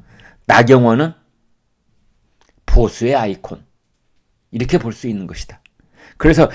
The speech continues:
한동훈, 미래, 원희룡, 개혁, 윤희숙, 여성, 안철수, 중도, 나경원, 보수,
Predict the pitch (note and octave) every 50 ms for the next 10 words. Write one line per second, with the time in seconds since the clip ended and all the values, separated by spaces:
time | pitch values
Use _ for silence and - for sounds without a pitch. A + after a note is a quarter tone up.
0 | - - - - F#3+ G3 F3+ F#3 F3+ F3 E3+ C#3+ A2+ A#2 C3+ C#3 C#3+ D3+ D3+ C3+
1 | - - B2+ B2+ C#3 D3 D3+ D3+ D3 C3 B2+ B2+ - - B2+ B2+ D#3+ D#3 - -
2 | - - - A#2+ B2+ D3+ D3+ C#3 - - B2+ - - - A#2+ C3+ C3 - F3+ E3+
3 | D3+ - - - _ _ _ - A#2 B2 C3 C3 D3 B2+ - - A#2+ B2 - B2
4 | C3 C3 C3 F3+ F#3 D#3 - - _ _ - - G2+ A2 G#2+ A#2 A2+ A2+ B2 D#3+
5 | E3 - - _ _ _ _ _ _ _ _ _ _ - - - - - -